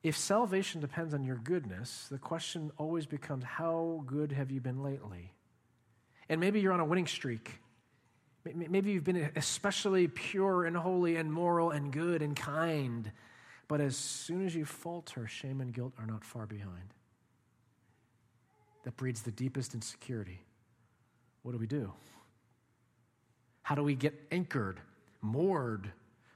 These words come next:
to something or someone that will not drift with the changing opinions of culture? The only real source of security comes through faith in the life and death and resurrection of Jesus Christ.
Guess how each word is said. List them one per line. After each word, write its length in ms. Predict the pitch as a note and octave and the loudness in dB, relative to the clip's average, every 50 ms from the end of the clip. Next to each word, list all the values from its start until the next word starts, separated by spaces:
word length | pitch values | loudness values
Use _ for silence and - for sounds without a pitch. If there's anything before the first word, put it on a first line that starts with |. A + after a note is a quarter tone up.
| _ - | _ -10
to 140 | - - C#3+ | -6 -4 -2
something 800 | - - - - E3+ E3+ F3+ D#3+ - - - F3+ F3+ F3+ E3 D#3+ | -2 0 2 4 4 4 4 2 -2 0 2 4 4 4 2 0
or 140 | D3 C#3+ | 0 -2
someone 760 | C3 - - - E3 D#3 D#3 D3+ D3 D3+ D#3 D#3+ D#3+ D#3 D3 C#3 | -2 -2 0 2 2 4 4 4 2 2 2 2 2 2 2 2
that 220 | C3 C3+ C3+ C3+ | 2 2 0 0
will 560 | B2 A#2+ A2+ A#2+ C3 C#3 D3+ E3 E3+ E3 E3 D#3 | 0 -2 -4 -2 0 0 2 2 0 0 0 0
not 400 | C#3+ D3 D3+ D#3+ D#3 C3+ C3+ A#2 | 0 2 2 2 0 -2 -4 -6
drift 680 | A#2 B2 C3+ F3 D#3+ C3 - - - - - - - - - | -2 0 0 0 0 0 -4 -8 -12 -16 -16 -16 -16 -10 -4
with 240 | C#3 C#3+ C#3 C3 C#3 | 0 0 0 0 -2
the 80 | C3+ | -6
changing 680 | B2+ - - D3+ D3+ D#3+ E3 D#3 C#3+ D3+ D3+ D3 D3 C#3+ | -6 -4 -2 -2 0 0 0 0 0 0 0 0 0 0
opinions 1000 | B2+ - - - E3 E3 E3 D#3+ D3+ D3 C#3+ C#3+ C#3+ C3+ C3+ C3+ B2+ B2 - - - - - - - - - - - _ _ _ _ _ _ _ _ _ _ - | -2 -4 -4 -2 -2 0 0 2 2 2 2 0 0 0 0 -2 -2 -4 -6 -8 -10 -14 -20 -20 -20 -20 -20 -20 -20 _ _ _ _ _ _ _ _ _ _ -8
of 560 | C#3+ C3+ C3+ C#3 C#3 C3+ C3 B2+ B2 A#2+ - - - - - | -4 -2 0 2 0 0 -2 -4 -6 -8 -10 -14 -18 -16 -10
culture? 680 | - - E3 D#3+ - - - D3 C3 A#2 G#2 F#2+ F2+ - - _ _ _ _ _ _ _ _ _ _ _ _ _ _ _ _ _ _ _ _ _ _ _ - - - _ - | -4 -4 -4 -4 -4 -6 -6 -4 -4 -4 -4 -6 -10 -12 -18 _ _ _ _ _ _ _ _ _ _ _ _ _ _ _ _ _ _ _ _ _ _ _ -20 -20 -18 _ -4
The 100 | B2+ A#2+ | -2 0
only 240 | B2 C#3+ D3 D3 C#3 | 0 2 2 2 2
real 220 | B2+ C3+ C#3 C3 | 4 2 2 2
source 380 | C3+ - - C#3 B2 A2+ - C3+ | 0 -4 -4 -4 -4 -4 -6 -6
of 60 | - | -8
security 440 | - C#3 - - C#3+ C3 C3 A#2 A2+ | -8 -8 -6 -4 -2 -2 -2 -2 -4
comes 380 | - - - C3 A#2+ A#2 A2 | -6 -4 -4 -2 -2 -2 -4
through 160 | - - A#2+ | -6 -6 -8
faith 520 | G#2+ - - - C#3+ C#3 C3+ C3 - - - - | -8 -6 -2 2 2 2 2 0 -4 -10 -10 -8
in 80 | C3+ A2+ | -6 -6
the 100 | G#2+ G2+ | -6 -6
life 360 | G2+ A2+ B2+ C3+ C3 - - | -4 -4 -4 -4 -4 -4 -4
and 100 | C#3 B2 | -6 -4
death 220 | B2 B2 A2+ - | -4 -6 -6 -6
and 80 | B2 A#2 | -6 -6
resurrection 500 | A#2 A#2+ A2+ A#2+ A#2 A2+ A2 - - A#2 | -6 -6 -6 -6 -6 -6 -8 -8 -8 -8
of 80 | G#2+ | -8
Jesus 320 | G#2 - A2+ A2 A2 G#2+ - | -6 -6 -8 -8 -8 -10 -12
Christ. 400 | - - F2 F2+ G2 - - | -12 -12 -12 -12 -14 -16 -20